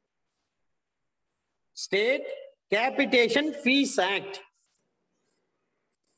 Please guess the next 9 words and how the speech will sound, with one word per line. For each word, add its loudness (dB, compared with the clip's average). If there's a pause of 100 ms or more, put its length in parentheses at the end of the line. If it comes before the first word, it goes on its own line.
(1040)
அதுல 4 (1900)
நீங்க 6 (160)
படிக்கிறீங்கன்னு 4
சொன்னா 6 (120)
under 4
section 0 (120)
ten 2 (160)
capital 2 (200)
A, 4